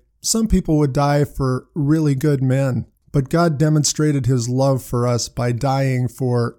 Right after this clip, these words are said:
really bad ones, really ungrateful ones,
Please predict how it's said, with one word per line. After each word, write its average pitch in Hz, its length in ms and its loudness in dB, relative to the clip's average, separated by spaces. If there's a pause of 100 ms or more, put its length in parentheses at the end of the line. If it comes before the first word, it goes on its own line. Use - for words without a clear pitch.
(140)
really 135 420 0
bad 120 360 -2
ones, 110 560 -4 (480)
really 151 400 4
ungrateful 135 880 0
ones, 117 480 -4